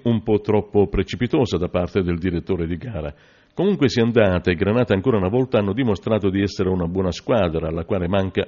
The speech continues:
non vogliamo essere lamentosi, un pizzico di fortuna in più e, diciamolo chiaramente, poca imparzialità da parte di direttori di gara ai quali questo Rosolini sembra proprio indigesto.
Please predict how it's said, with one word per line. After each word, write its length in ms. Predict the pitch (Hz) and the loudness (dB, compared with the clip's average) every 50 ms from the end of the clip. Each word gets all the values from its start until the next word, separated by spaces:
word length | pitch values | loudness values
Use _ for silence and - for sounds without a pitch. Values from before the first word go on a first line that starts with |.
| - - | -6 -10
non 120 | 85 78 76 | -10 -8 -6
vogliamo 380 | 73 85 85 90 87 85 82 | -4 -4 -4 -2 -4 -2 -4
essere 320 | 82 82 - 85 82 78 76 | -4 -6 -4 -6 -4 -4 -4
lamentosi, 640 | 78 80 95 101 90 - - 127 123 110 - 113 - - - - _ - | -2 -2 -2 -2 -4 -2 0 2 2 2 0 -2 -8 -8 -14 -20 _ -4
un 140 | 135 143 147 | -4 -4 -2
pizzico 420 | 147 165 156 156 - 143 - 135 127 | -2 -4 -6 -4 -6 -4 -2 0 0
di 100 | 123 120 | 0 0
fortuna 480 | - 113 113 107 - - 113 107 107 | 0 -2 -2 -2 -2 -2 0 0 2
in 100 | 135 143 | 0 0
più 240 | - - 92 87 78 - - - - - - | -2 -2 -2 -2 -2 -4 -12 -20 -20 -16 -8
e, 100 | - 104 | -6 -4
diciamolo 480 | 127 156 - 135 117 110 110 110 98 92 | -4 -2 0 2 2 2 2 0 0 0
chiaramente, 640 | - 107 101 92 85 78 73 73 71 - - - - - _ _ | 0 0 0 0 0 -2 -4 -6 -8 -8 -10 -10 -10 -12 _ _
poca 380 | - 143 156 147 151 143 123 - | 2 2 2 2 2 0 -2 -2
imparzialità 920 | - 143 143 120 110 - 117 104 104 - - 113 98 101 110 - 139 123 | -2 -2 -2 -2 -2 0 0 0 0 0 0 0 0 0 0 0 0 2
da 140 | 117 101 98 | 2 2 0
parte 400 | - 107 107 107 92 - - 101 | 2 2 0 0 -2 -2 -2 -2
di 180 | 87 92 95 90 | 0 0 -4 -2
direttori 520 | 92 117 120 107 85 - - 107 101 92 | 0 2 2 2 0 -2 -2 0 0 0
di 120 | 90 113 123 | -2 -4 -2
gara 360 | 117 113 110 110 113 110 - - - - - _ | 0 0 0 2 0 -2 -2 -4 -14 -20 -20 _
ai 160 | - - 92 90 | -8 -6 -6 0
quali 320 | - 131 117 104 98 - | 0 0 0 0 -2 -2
questo 320 | - 151 139 - - 127 | 0 -2 -2 0 0 0
Rosolini 480 | 104 104 95 107 107 127 127 117 107 - | 0 0 0 0 0 0 0 0 -2 -2
sembra 460 | - - - 127 127 123 113 120 123 120 | -6 -2 0 0 0 0 0 -4 -4 -4
proprio 420 | - 107 104 104 101 - 107 - - - | -2 0 0 0 0 -2 -8 -8 -6 -4
indigesto. 840 | 107 101 98 95 98 101 - - 80 78 78 - - - 69 65 | -2 -2 0 0 -2 -2 -4 -4 -8 -8 -8 -10 -10 -10 -10 -10